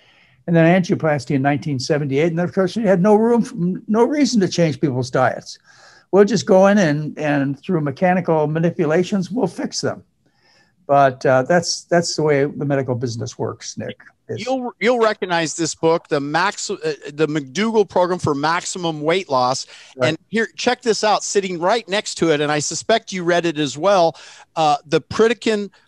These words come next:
Speaker 2: Permanent Weight Loss Manual.
Speaker 1: Right. Well, you know, you know, one of the things I really enjoy about you, Nick, is you had so much time to spend with Nathan Pritikin, and you have so many wonderful stories to tell. I,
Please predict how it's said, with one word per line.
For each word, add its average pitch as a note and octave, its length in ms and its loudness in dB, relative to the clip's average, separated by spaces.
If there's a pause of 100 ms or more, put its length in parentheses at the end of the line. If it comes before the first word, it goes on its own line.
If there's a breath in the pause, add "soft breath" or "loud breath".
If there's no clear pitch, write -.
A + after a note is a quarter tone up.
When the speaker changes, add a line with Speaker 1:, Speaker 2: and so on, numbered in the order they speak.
(120)
Speaker 2:
Permanent A#3 560 0
Weight F3+ 280 0
Loss E3 380 2
Manual. D#3 760 -2 (480)
Speaker 1:
Right. B2+ 280 -2 (300)
Well, D#3 220 -2
you F#3 180 4
know, F3 240 4
you - 460 -10
know, F3+ 80 6
one G3+ 140 8
of G3+ 60 8
the E3+ 80 6
things D#3 220 2
I D#3 40 4
really D#3 240 2
enjoy D3+ 340 2
about C3+ 320 0
you, C3+ 60 0
Nick, B2+ 260 -2
is B2+ 240 -2
you D#3 160 -2
had C#3 280 0 (600)
so - 180 2
much G#3 240 6
time D#3 300 4
to C3 40 -8
spend C#3 440 -2
with C3+ 220 -4
Nathan C3+ 300 -4
Pritikin, C3+ 540 -2 (800 soft breath)
and C#3 140 0
you C#3+ 80 2
have D3+ 100 0
so F3+ 140 0
many E3+ 140 4
wonderful D#3+ 420 0
stories D3+ 420 -2
to - 80 -16
tell. C#3+ 220 0
I, F#3 180 2